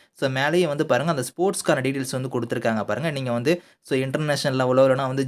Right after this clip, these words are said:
ஜூனியர் இல்லைனா சீனியர் லெவல்ல இந்த நேஷனல் சாம்பியன்ஷிப் இந்த மாதிரி இதுல வந்து நீங்க பார்ட்டிசிபேட் பண்ணியிருக்கணும் அப்படிங்கிற மாதிரி கொடுத்துருக்காங்க. அதுக்கான சர்டிஃபிகேட்டுமே நீங்க வச்சிருக்கணும். அது மேலா இருந்தா எந்தெந்த ஸ்போர்ட்ஸ்ல நீங்க பார்ட்டிசிபேட் பண்ணியிருக்கணும், ஃபீமேலா இருந்தா எந்த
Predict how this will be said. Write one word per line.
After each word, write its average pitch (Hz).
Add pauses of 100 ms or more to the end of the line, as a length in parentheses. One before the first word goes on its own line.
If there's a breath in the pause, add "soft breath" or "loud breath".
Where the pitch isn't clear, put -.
ஜூனியர் 143
இல்லைனா 131 (100)
சீனியர் 139
லெவல்ல 131
இந்த 120 (140)
நேஷனல் 135
சாம்பியன்ஷிப் 127
இந்த 120
மாதிரி 123
இதுல 139
வந்து 160
நீங்க 120
பார்ட்டிசிபேட் 135
பண்ணியிருக்கணும் 117
அப்படிங்கிற 117
மாதிரி 120
கொடுத்துருக்காங்க. 117
அதுக்கான 127
சர்டிஃபிகேட்டுமே 135
நீங்க 120
வச்சிருக்கணும். 139 (360 loud breath)
அது 135 (120)
மேலா 180
இருந்தா 151 (160)
எந்தெந்த 156
ஸ்போர்ட்ஸ்ல 160
நீங்க 127
பார்ட்டிசிபேட் 127
பண்ணியிருக்கணும், 120
ஃபீமேலா 175
இருந்தா 143
எந்த 131